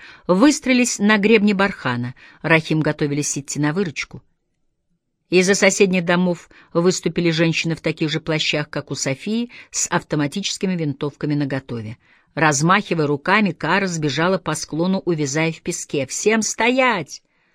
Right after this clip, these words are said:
Громко закричала она. «Произошло недоразумение». Омаха покачал головой.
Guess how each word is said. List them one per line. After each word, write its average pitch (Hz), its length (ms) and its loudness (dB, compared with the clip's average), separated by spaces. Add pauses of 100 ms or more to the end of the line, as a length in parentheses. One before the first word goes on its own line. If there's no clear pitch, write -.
(180)
Громко 147 380 2
закричала 139 520 -4
она. 135 160 -2
«Произошло 180 500 2
недоразумение». 226 920 2 (1200)
Омаха 131 360 -4
покачал 123 440 -6
головой. 120 480 -6